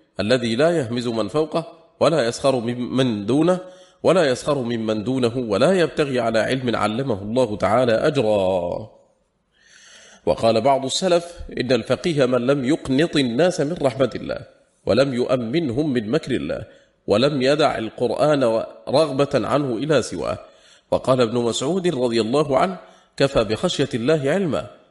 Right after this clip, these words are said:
وبالاغترار بالله جهلا". قالوا: "فهذا القرآن والسنة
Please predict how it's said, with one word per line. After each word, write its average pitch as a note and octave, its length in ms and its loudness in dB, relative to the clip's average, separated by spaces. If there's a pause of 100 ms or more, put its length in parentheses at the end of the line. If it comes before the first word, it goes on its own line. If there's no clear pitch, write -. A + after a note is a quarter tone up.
(160)
وبالاغترار A2 720 2
بالله A2+ 380 -2
جهلا". C3 500 -2 (320)
قالوا: C#3+ 320 2
"فهذا C#3+ 400 2
القرآن D#3 480 0
والسنة F#3 560 -2